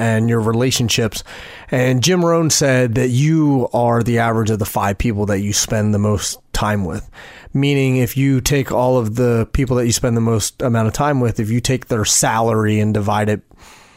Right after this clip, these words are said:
you probably make around the same amount of money that they do. And if you're, you know, as a musician, you're probably playing with the same level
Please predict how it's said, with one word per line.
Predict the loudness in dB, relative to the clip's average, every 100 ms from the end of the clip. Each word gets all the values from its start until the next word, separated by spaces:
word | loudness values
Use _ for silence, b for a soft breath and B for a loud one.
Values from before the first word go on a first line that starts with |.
| B B B -2
you | 0 0
probably | 0 0 0 0 0
make | 0 0
around | 0 0 0 -2
the |
same | 0 0 0
amount | 0 0
of | 0
money | 0 0
that | -2 0
they | 0
do. | 0 -4 -6 B B B B
And | 0 2 2 2 0
if | 0 0 -2 -2
you're, | 0 2 2 2 2
you | 0
know, | 2 2
as | 2 2
a | 2
musician, | 2 2 0 0 0
you're | 0
probably | 0 0 2 0 -2
playing | -2 0 2 0 0
with | 0 0 -2 -8 B B B B _
the | -2
same | 2 2 2 2
level | 2 2 2 2 2